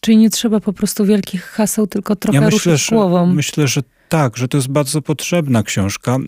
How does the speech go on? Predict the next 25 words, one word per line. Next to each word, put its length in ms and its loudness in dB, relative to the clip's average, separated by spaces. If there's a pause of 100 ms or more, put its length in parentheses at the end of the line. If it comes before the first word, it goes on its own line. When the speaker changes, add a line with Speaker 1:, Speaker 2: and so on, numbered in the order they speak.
Speaker 2:
Ja 220 -2
się 140 -4
nie 200 0
odnoszę 520 -2
do 600 2
wielu 480 0
jakichś 360 0
elementów 720 0 (600)
typowo 520 0
lepidopterologicznych, 1200 -2
które 240 -4
w 60 -10
tej 160 -4
książce 360 -4
są 200 -2
zawarte, 680 -2
bo, 680 -2 (200)
y, 40 -6
słyszałem 540 0
bardzo 300 -2
różne 320 0
głosy 400 -2
na 140 -4
ten 220 -4
temat. 380 -2